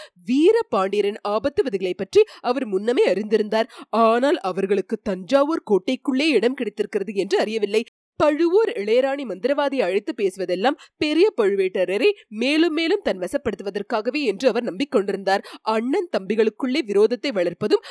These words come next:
அவளுடைய நோக்கமாய் இருக்கலாம் என்று நினைத்தார். இப்போது இந்த பெண் சொல்லுவது சிறிது பீதிகரமான செய்தியாகத்தான் இருக்கிறது. ஆயினும் என்ன மந்திரவாதி அல்லது சதிகாரன் என்ன செய்துவிட முடியும்? தம்முடைய அனுமதியின்றி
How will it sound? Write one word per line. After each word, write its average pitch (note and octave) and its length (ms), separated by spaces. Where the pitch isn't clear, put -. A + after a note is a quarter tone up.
அவளுடைய G#3+ 460
நோக்கமாய் C#4 460
இருக்கலாம் B3+ 400
என்று G3 240
நினைத்தார். G3+ 440
இப்போது G#3+ 460
இந்த G3+ 240
பெண் C#4 240
சொல்லுவது G3+ 400
சிறிது A#3+ 380
பீதிகரமான C4+ 640
செய்தியாகத்தான் A3+ 640
இருக்கிறது. G#3 420
ஆயினும் G#3+ 480
என்ன B3+ 320
மந்திரவாதி C4 600
அல்லது G3+ 300
சதிகாரன் B3+ 560
என்ன G#3 200
செய்துவிட G#3 380
முடியும்? A3 300
தம்முடைய G#3 560
அனுமதியின்றி A3 720